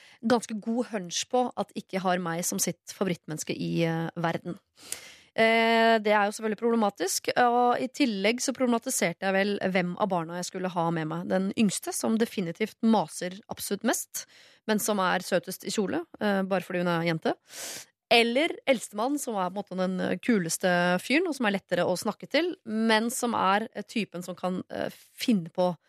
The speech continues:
å, eh, pisse i marsipankaka fordi det er gøy, og så skjønner ikke at det ikke er noe gøy for alle andre, fordi det er så gøy å gjøre det, aktig. Eh, to herlige typer, altså. Eh, hvem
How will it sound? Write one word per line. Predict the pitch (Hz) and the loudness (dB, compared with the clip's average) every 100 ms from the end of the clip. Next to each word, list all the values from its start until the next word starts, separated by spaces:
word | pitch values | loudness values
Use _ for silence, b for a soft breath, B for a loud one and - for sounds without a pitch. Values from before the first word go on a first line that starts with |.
| _ _ _ - | _ _ _ 0
å, | 196 - | 0 0
eh, | 190 185 | -8 -6
pisse | - 214 - 160 | -2 -2 -2 -4
i | |
marsipankaka | 170 175 175 170 170 - 170 180 | -4 -4 -4 -4 -4 -8 -8 -8
fordi | 185 170 | -4 -2
det | 170 | -2
er | 175 | -2
gøy, | 170 170 175 175 | 0 2 0 -2
og | 190 | -4
så | - 190 | -2 0
skjønner | 180 180 165 | 0 0 -2
ikke | 175 | -4
at | 175 | -2
det | 165 | -2
ikke | 165 | -2
er | 170 | -4
noe | 170 170 170 | -2 -4 -2
gøy | 175 170 180 | 0 0 0
for | 180 | 0
alle | 165 165 | 0 0
andre, | 160 165 165 - | -2 -10 -10 -12
fordi | 190 | -8
det | 170 | -8
er | 175 | -8
så | 175 | -8
gøy | 175 160 165 | -4 -2 2
å | 185 | 4
gjøre | 175 165 | 2 -2
det, | 170 - | -10 -12
aktig. | 185 - 185 _ B B B B B | -14 -10 -12 _ B B B B B
Eh, | - 233 | 2 2
to | 285 302 | 4 4
herlige | 277 233 254 269 | 6 4 2 -2
typer, | 214 208 196 | 0 0 0
altså. | - - 277 285 - | -2 2 2 4 4
Eh, | 214 208 | 4 6
hvem | 202 208 | 4 4